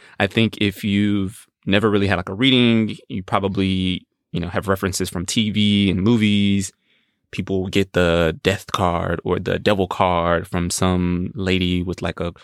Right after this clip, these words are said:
crystal ball in a smoky room, and bam, like, some crazy stuff starts happening. So we're going to talk about the real deal with tarot,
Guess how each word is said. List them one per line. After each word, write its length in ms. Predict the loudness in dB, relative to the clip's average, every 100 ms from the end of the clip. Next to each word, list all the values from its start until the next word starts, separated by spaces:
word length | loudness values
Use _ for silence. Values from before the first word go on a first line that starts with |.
| _ _
crystal 240 | -2 -2 2
ball 320 | 4 4 4
in 80 | 2
a 40 |
smoky 300 | -2 -2 -2
room, 580 | -2 2 2 2 2 -2 -6 _ _ _
and 200 | -2 0
bam, 320 | 2 2 2 0
like, 220 | -2 -2
some 300 | -6 -8 -2
crazy 240 | 0 0
stuff 200 | 0 -2
starts 200 | 0 0
happening. 400 | 0 0 0 -2 -6 _ _ _ _ _
So 480 | -6 0 2 2 0 -6
we're 240 | -2 0
going 160 | 2 2
to 80 |
talk 180 | 2 0
about 440 | 2 2 2 0 -6 _ _ _ _ _ _ _ _ _ -4
the 80 | 2
real 180 | 4
deal 240 | 4 0 -6
with 120 | -10
tarot, 280 | -12 -12